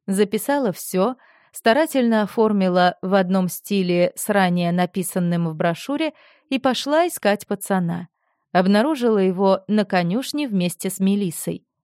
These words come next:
Пришлось спрятать записки в карман. Если Антика запросто можно запутать так, что он вообще не поймет, что именно я ему поручила, то младшая княжна обязательно бы задала вопрос,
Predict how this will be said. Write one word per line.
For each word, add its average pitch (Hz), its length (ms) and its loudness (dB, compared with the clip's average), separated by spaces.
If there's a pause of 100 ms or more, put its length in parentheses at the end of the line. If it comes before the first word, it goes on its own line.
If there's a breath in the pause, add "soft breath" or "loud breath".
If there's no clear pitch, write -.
(100)
Пришлось 220 460 -2
спрятать 185 440 -2
записки 180 540 -4
в - 80 -14
карман. 190 500 -2 (540 soft breath)
Если 247 560 0
Антика 220 500 0
запросто 226 540 0
можно 196 340 2
запутать 196 640 -2
так, 196 360 0
что - 220 -4
он 196 160 2
вообще 202 380 -2
не 269 120 0
поймет, 190 400 0
что - 220 -2
именно 185 520 0
я 175 280 0
ему 175 220 -2
поручила, 185 720 -2 (420 soft breath)
то 226 120 2
младшая 208 520 0
княжна 262 640 -2
обязательно 202 680 -2
бы 214 120 0
задала 185 460 0
вопрос, 214 540 -2